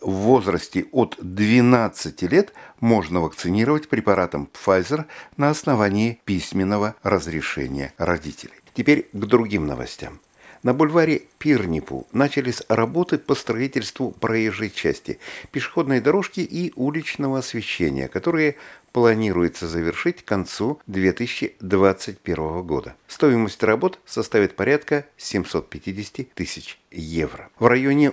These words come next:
Муга были установлены новые удобные и красивые урны для сбора отходов собачьей жизнедеятельности. Чтобы прогулки в Муга были приятными для всех жителей, просим всех владельцев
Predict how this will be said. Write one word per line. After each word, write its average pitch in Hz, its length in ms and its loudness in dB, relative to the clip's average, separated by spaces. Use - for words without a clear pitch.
Муга 131 580 4
были 123 260 -2
установлены 131 880 0
новые 98 520 2
удобные 165 500 4
и 180 200 -4
красивые 143 640 0
урны 143 440 0
для 110 200 2
сбора 110 340 0
отходов - 600 -2
собачьей 85 760 -2
жизнедеятельности. 85 1200 -8
Чтобы 135 300 0
прогулки 131 460 -4
в 110 100 -2
Муга 127 260 2
были 113 240 2
приятными 110 680 0
для 104 240 2
всех - 400 -2
жителей, 190 460 0
просим 175 500 0
всех - 500 -2
владельцев 73 580 -2